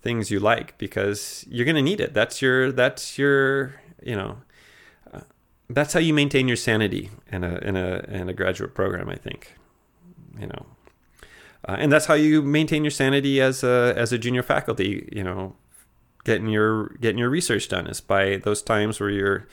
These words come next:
um, with your, with your friends and colleagues, and you go out and you have some drinks and you shoot the shit. And it doesn't have to be about work. It doesn't have to be about,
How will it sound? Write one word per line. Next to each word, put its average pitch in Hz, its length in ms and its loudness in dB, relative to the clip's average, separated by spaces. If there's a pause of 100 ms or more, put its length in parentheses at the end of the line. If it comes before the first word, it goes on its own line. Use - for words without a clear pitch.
(580)
um, 90 460 -8 (680)
with 107 420 0
your, 98 600 4
with 101 200 -2
your 107 80 4
friends 123 360 2
and 113 120 -4
colleagues, 131 640 6
and 101 120 0
you 101 60 0
go 107 140 4
out 110 380 6
and 92 720 2
you 95 680 -2
have 131 220 2
some 143 160 0
drinks 139 460 0 (480)
and 98 160 -2
you 98 80 -2
shoot - 380 -4
the 104 100 0
shit. - 520 -8 (220)
And 92 320 -6
it 98 160 -4
doesn't 113 240 4
have 127 180 2
to 123 60 -6
be 123 180 4
about 120 320 4
work. 120 380 2 (300)
It - 160 -8
doesn't 104 280 2
have 113 200 -2
to 120 80 -2
be 113 200 0
about, 104 800 0